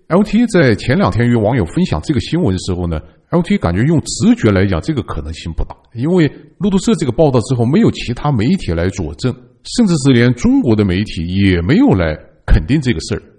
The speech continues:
那么今天路透社呢，他自我修正，他没有说那个报道有误，因为那个也是他们从中国得到情报，中国方面向他们提供的情报。那么今天他来了个自我修正在哪呢？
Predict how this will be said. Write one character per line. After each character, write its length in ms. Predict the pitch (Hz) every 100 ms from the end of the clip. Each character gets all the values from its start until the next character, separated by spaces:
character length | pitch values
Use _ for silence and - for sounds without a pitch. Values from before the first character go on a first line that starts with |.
| _
那 80 | 175
么 80 | 180
今 220 | 214 254
天 240 | - 156
路 140 | 156 143
透 80 |
社 160 | 131 151
呢， 100 | 117
他 240 | - 143 135
自 480 | - - - - 269
我 100 | -
修 220 | - 139 147
正， 200 | 180 131 - _ -
他 180 | -
没 120 | 214 254
有 100 | 117
说 160 | 135
那 80 | 147
个 60 | 113
报 160 | 131
道 120 | 120 113
有 120 | 82
误， 440 | 82 143 87 - -
因 120 | 156
为 40 | 175
那 160 | 233
个 80 | 156
也 140 | 98 76
是 180 | - 107
他 180 | -
们 80 | 127
从 160 | - 95
中 160 | 147
国 80 | 143
得 140 | 95 90
到 100 | 92
情 240 | - 82
报， 160 | 98 - - _
中 220 | - 196
国 100 | 160
方 220 | - 123
面 120 | 131 87
向 160 | 95
他 60 | 87
们 100 | 90
提 120 | -
供 140 | 82 90
的 60 |
情 220 | 80 73
报。 140 | 76 78 - _
那 100 | -
么 60 | 165
今 220 | 208 247
天 180 | 233 156
他 160 | - 151
来 140 | 110
了 80 | 120
个 60 |
自 160 | 113 170
我 100 | 92
修 240 | - 135
正 160 | 127 131
在 160 | 120 107
哪 140 | 85
呢？ 120 | 78